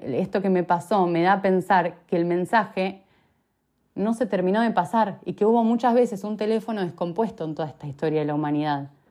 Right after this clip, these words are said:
Pero yo, Macarena Retamero, me siento alguien, siento que, que tengo una opinión, que tengo una visión, que estudio, que,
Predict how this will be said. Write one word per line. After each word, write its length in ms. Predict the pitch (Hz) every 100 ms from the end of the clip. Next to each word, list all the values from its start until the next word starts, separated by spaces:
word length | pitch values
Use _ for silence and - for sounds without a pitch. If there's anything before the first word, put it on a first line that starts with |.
| _ _ _ _ _ _ _ _ _ _ _
Pero 140 | 165 170
yo, 340 | - 269 254
Macarena 480 | 208 156 165 220 214
Retamero, 640 | 208 220 247 208 190 196
me 160 | 175 170
siento 480 | 170 294 254 208
alguien, 560 | 196 185 175 175 202 226 _ _ _ _ _ _ _ _ _ _ _ _ _ _ _ -
siento 540 | - 233 240 208 185
que, 580 | 185 165 165 160 156 - _ _
que 140 | 196
tengo 360 | 185 226 233 202
una 240 | 202 220
opinión, 680 | 202 196 190 220 196 190 196
que 100 | 190
tengo 220 | 156 196 196
una 180 | 180
visión, 480 | 170 165 - 208 180
que 60 | 165
estudio, 540 | 143 - 220 190 170
que, 200 | 160 143